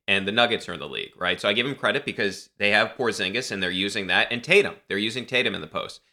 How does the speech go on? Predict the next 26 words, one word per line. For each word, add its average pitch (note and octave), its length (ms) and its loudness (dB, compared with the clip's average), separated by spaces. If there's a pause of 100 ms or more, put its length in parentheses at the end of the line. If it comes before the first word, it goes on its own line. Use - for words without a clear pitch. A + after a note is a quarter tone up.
(260)
The B2+ 100 6
other A3 180 6
thing F3 160 2
I'd C3 100 4
mention A#2 320 0
in G#2+ 80 -4
terms G#2+ 300 -2
of F#2 240 0 (920)
Mazzulla A2+ 480 2
is G#2+ 420 0 (280)
the C3+ 60 4
Celtics F3+ 520 0
don't C#3+ 240 2
force C3 300 2
turnovers. C3+ 640 -2
They're B2 120 2
actually C#3 240 0
last G2+ 400 6
in C3 80 -4
the A2 120 0
N G#2 120 0
B F2 100 0
A F#2+ 100 4
forcing A2 460 -4
turnovers, A2+ 520 0
but C3+ 500 6